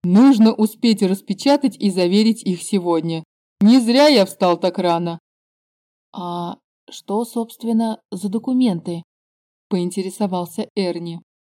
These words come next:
«В основном чисто формальные. Мол, мы принимаем все местные законы, распорядки и расписания на всё время пребывания. Так, так. Сами отвечаем за всё своё имущество.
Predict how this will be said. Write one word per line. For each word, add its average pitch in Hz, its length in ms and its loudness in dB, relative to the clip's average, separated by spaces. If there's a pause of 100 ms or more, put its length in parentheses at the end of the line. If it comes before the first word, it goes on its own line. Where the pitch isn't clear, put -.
(720)
«В 180 180 0
основном 196 680 4 (360)
чисто 240 320 0
формальные. 170 680 0 (440)
Мол, 190 280 0 (340)
мы 254 260 6
принимаем 226 720 6
все 240 280 2
местные 196 520 2
законы, 233 720 4
распорядки 226 800 0
и 180 100 2
расписания 208 760 0
на 180 160 -2
всё 311 260 0
время 220 340 2
пребывания. 170 920 -4 (560)
Так, 160 440 -10
так. 180 440 -4 (540)
Сами 320 380 6
отвечаем 190 520 0
за 190 120 2
всё 190 200 -4
своё 165 340 -4
имущество. 170 840 -2